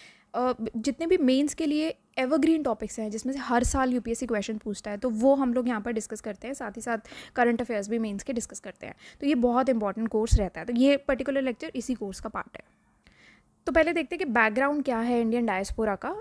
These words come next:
लैटिन अमेरिका में, क्या बैकग्राउंड रहा है। तो, अ, सबसे पहले तो इंडेंचर्ड लेबर माइग्रेशन है। तो क्या हुआ था, basically इंडियंस को लेबरर्स की तरह, अ,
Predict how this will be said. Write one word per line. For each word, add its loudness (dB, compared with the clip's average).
लैटिन 2
अमेरिका -8
में, -8
क्या -2
बैकग्राउंड 0
रहा -4
है। -6
तो, -6
अ, 0
सबसे 0
पहले 2
तो -4
इंडेंचर्ड 4
लेबर 2
माइग्रेशन -4
है। -12
तो -8
क्या 4
हुआ 2
था, 2
basically 0
इंडियंस -2
को 4
लेबरर्स 6
की -2
तरह, -2
अ, 2